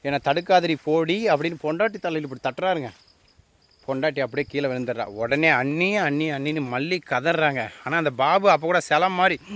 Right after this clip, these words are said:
இப்ப நிக்கிறாங்க, மொட்டைக்கண்ண மூதேவி. அப்படியே அவன் மொட்டைக்கண்ணை அப்படியே புடிங்கி எடுத்துடணுங்க. சாரி, தப்பா எடுத்துக்காதீங்க. கோவம், பொண்டாட்டி கீழே அடிச்சு தள்ளுறானா அவன்லாம் மனுஷனா? அந்த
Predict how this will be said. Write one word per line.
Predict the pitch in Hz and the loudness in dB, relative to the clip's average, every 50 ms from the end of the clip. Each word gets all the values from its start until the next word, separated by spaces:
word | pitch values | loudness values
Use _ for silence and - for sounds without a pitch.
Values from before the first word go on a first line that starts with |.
| 196 190 160 165 160 156 147 143 139 139 135 - | -8 -8 -8 -10 -10 -14 -14 -14 -14 -16 -14 -10
இப்ப | - 160 143 160 | -8 -6 -4 -2
நிக்கிறாங்க, | 147 147 139 - 175 175 160 147 135 123 - 120 | -2 -2 0 -2 -2 -2 -2 -2 -4 -4 -6 -8
மொட்டைக்கண்ண | 117 120 - - - - 151 139 127 | -8 -4 -2 -2 0 0 -2 -4 -4
மூதேவி. | 123 131 147 151 147 139 135 117 110 - - - _ _ _ _ _ - - - - - - | -4 -4 -4 -2 -2 -2 -2 -4 -6 -14 -18 -20 _ _ _ _ _ -20 -20 -20 -20 -20 -10
அப்படியே | - - 143 151 190 214 | -6 -4 -2 2 2 4
அவன் | 226 220 202 180 165 | 4 4 2 2 0
மொட்டைக்கண்ணை | 165 170 220 214 220 185 | 0 -2 0 -2 -2 0
அப்படியே | 175 180 202 190 165 | 0 0 -2 -2 -4
புடிங்கி | 180 180 190 185 170 | -6 -2 0 0 0
எடுத்துடணுங்க. | 139 180 180 165 147 135 123 | 0 -2 -4 -2 -2 -4 -6
சாரி, | - - 135 127 131 147 170 170 _ _ _ _ _ - - - | -4 -2 0 0 0 0 -2 -6 _ _ _ _ _ -20 -16 -12
தப்பா | - - 127 151 | -8 -4 -2 -2
எடுத்துக்காதீங்க. | 131 123 120 120 113 113 113 127 - - | -2 -2 -4 -6 -6 -6 -8 -8 -4 -2
கோவம், | 156 175 185 165 - - - - - - - - _ - | 0 0 0 -2 -4 -8 -12 -20 -20 -20 -20 -20 _ -6
பொண்டாட்டி | 151 160 175 202 196 180 | -4 0 0 0 0 0
கீழே | 170 - 175 185 185 170 | -2 -2 -2 2 2 2
அடிச்சு | 156 156 151 160 147 | 2 0 -4 -6 -4
தள்ளுறானா | 156 151 143 147 147 156 160 | -2 -2 0 -2 -2 0 0
அவன்லாம் | 147 139 139 147 147 139 | 0 0 -2 -2 -4 -4
மனுஷனா? | 135 139 139 - 139 139 135 131 | -6 -6 -8 -6 -4 -4 -2 -2
அந்த | 117 117 120 135 | -4 -4 -6 -8